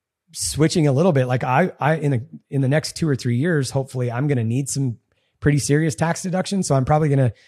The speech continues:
you know, start shifting my strategy, but I'm not, to be honest, I'm kind of asset agnostic, really. Um, I'm not,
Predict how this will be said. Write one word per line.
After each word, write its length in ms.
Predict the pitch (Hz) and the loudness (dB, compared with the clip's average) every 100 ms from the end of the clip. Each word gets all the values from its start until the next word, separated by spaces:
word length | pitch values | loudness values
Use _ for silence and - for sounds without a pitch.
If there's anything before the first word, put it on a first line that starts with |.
| _ - | _ -2
you 100 | 135 | 0
know, 80 | |
start 260 | 127 143 117 | 0 -2 -4
shifting 380 | - 156 165 135 | -4 -4 -2 -2
my 120 | 117 | -2
strategy, 560 | - 147 170 160 117 117 | -2 -2 0 0 -2 -2
but 280 | 117 117 _ _ _ - _ - | -2 -4 _ _ _ -20 _ -8
I'm 180 | 208 285 | -2 2
not, 280 | 320 - - _ _ _ | 0 -2 -12 _ _ _
to 80 | - | 0
be 100 | 170 | 4
honest, 360 | 165 226 247 - | 4 2 -2 -2
I'm 100 | 143 | 0
kind 160 | 185 214 | 0 0
of 100 | 160 | 0
asset 340 | 139 - 147 | -2 -2 -2
agnostic, 600 | 110 104 110 - 98 - | -2 -4 -6 -10 -14 -8
really. 380 | 107 95 85 - _ _ _ _ _ _ - | -8 -8 -10 -16 _ _ _ _ _ _ -4
Um, 360 | 127 113 113 - | -2 -2 -4 -2
I'm 140 | 170 | 2
not, 340 | 185 151 135 | 4 2 -2